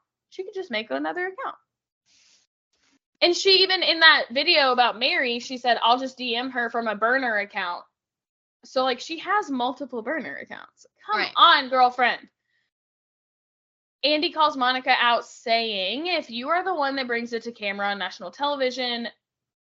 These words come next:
Speaker 1: claiming that you didn't start it, then you did kind of start it, at least in public." Um,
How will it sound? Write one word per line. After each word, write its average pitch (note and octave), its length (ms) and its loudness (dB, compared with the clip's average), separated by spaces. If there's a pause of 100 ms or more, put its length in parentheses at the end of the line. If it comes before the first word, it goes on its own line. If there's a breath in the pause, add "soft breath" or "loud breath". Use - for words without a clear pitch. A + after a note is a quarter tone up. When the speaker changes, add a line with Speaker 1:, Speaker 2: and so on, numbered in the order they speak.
(240)
Speaker 1:
claiming C#4+ 480 -4
that C#4+ 120 0
you C4 160 -4
didn't A3+ 360 -4
start E4 480 0
it, G3 300 2
then A#3 180 -4
you A#3 160 -4
did C4 320 -2
kind G4 400 0
of B3+ 140 -4
start G#3 320 2
it, G3 200 2
at A3 220 0
least A3 480 -10
in G#3 400 -6
public." F#3+ 500 -6 (600)
Um, G#3 460 2